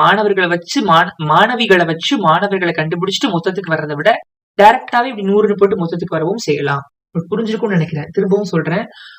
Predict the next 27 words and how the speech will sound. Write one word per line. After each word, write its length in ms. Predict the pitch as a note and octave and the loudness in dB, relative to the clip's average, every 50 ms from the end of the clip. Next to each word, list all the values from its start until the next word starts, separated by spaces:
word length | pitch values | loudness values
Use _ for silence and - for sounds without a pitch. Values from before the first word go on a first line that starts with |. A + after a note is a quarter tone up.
| - - | -16 -8
ஒரு 100 | - F3 E3 D#3+ | -6 -4 -2 -2
வகுப்புல 320 | E3 E3+ A3+ A3+ A#3+ A3+ G3 | -2 -2 -2 -2 0 0 0
வந்து 140 | G3 G3+ A#3 G3 E3+ | 0 -2 -4 -4 -4
மாணவர்கள் 460 | E3 F3 G3+ G#3 G3 G#3 G#3+ G#3+ F#3+ E3 | -2 -2 -4 -4 -4 -4 -4 -4 -4 -4
அறுபது 220 | D#3 D#3+ F3 F3 E3+ - | -4 -4 -4 -4 -2 -2
பர்சன்டேஜ், 420 | E3 E3 E3 E3 D#3 F#3 A3+ - - - E3+ D#3+ | -2 -2 -2 -4 -4 -4 -4 -6 -8 -8 -6 -6
மாணவிகள் 420 | E3 F#3 G3+ G3+ F#3+ F#3 F3 D#3+ | -4 -4 -6 -6 -4 -4 -4 -4
வந்து 140 | D#3 E3+ G#3+ F#3+ | -4 -6 -6 -6
இருபத்தி 260 | E3+ D#3+ E3+ E3 - D#3+ | -6 -6 -6 -6 -6 -6
நாலு 160 | D3 C#3+ C#3 - - | -6 -6 -6 -4 -2
பேர் 160 | C#3+ D3 D3+ _ _ _ _ _ _ _ _ - - - - - _ - F#3+ | -2 -2 -4 _ _ _ _ _ _ _ _ -20 -20 -20 -20 -10 _ 0 2
எனில் 220 | F#3 A3 B3 - - | 2 4 2 2 0
அவ்வகுப்பில் 480 | D#3 D#3+ E3 E3 F#3 G3+ - A3+ G3 E3+ | 2 2 2 2 2 0 -4 -4 -2 -2
உள்ள 120 | D#3+ F3+ A#3 A3+ F3+ D#3+ | -2 -2 -4 -6 -6 -2
மாணவ 300 | D#3+ F3 F#3+ G3 G#3 A3+ G#3 F3+ D#3+ | -2 -2 -2 -2 -2 -2 -2 -4 -6
மாணவியர் 420 | D#3+ D#3+ D#3 - D3 F3+ G3+ F#3+ - | -6 -8 -8 -6 -2 0 0 0 0
எத்தனை 220 | - - - D3 C#3+ | -4 -6 -8 -6 -2
பேர்? 140 | D3+ D3 D3 D#3+ | 0 0 0 0
இப்படிதான் 280 | D3+ - E3 G3 F#3+ | -4 -4 -4 -4 -4
கொஸ்டின் 280 | D#3+ - - - D#3+ - | -6 -8 -8 -8 -2 -2
கேட்பாங்க. 340 | C#3+ D3 - - - - - G3 - - _ _ _ _ _ _ _ _ _ _ _ _ _ _ _ _ _ _ _ _ _ _ _ _ _ _ _ _ _ _ _ _ _ _ _ _ _ _ _ _ _ _ _ _ _ _ _ _ _ _ _ - - | -2 -2 -2 -8 -4 0 0 0 0 0 _ _ _ _ _ _ _ _ _ _ _ _ _ _ _ _ _ _ _ _ _ _ _ _ _ _ _ _ _ _ _ _ _ _ _ _ _ _ _ _ _ _ _ _ _ _ _ _ _ _ _ -12 -4
So 140 | - F#3+ F#3+ | 0 0 2
இப்படி 160 | F#3+ E3 F3+ F3 | 2 0 2 2
கேக்குறப்ப 340 | F#3+ F3 F#3+ G#3 G3+ G3+ E3+ | 2 4 4 2 2 0 -2
என்ன 100 | D#3+ D#3+ | -2 0
செய்யணும் 180 | - F#3 E3 D3+ | 0 0 0 -2
அப்படின்னா, 240 | D3 C#3+ D3 D#3 | -4 -4 -4 -4